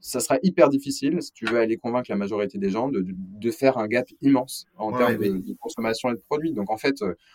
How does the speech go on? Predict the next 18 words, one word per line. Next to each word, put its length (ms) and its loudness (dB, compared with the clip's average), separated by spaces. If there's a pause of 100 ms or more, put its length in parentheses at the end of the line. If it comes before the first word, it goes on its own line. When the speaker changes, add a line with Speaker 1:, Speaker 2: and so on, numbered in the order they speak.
(160)
Speaker 1:
encourageons 460 6
les 80 4
gens 140 -2
qui 80 -18
ont 60 2
envie 120 0
de 60 2
mieux 160 2
faire, 220 4 (240)
proposons-leur 500 2
des 80 0
produits 280 -6
qui 120 -10
correspondent, 560 -2 (320)
bah, 80 2
à 80 4
leurs 240 4
usages 400 6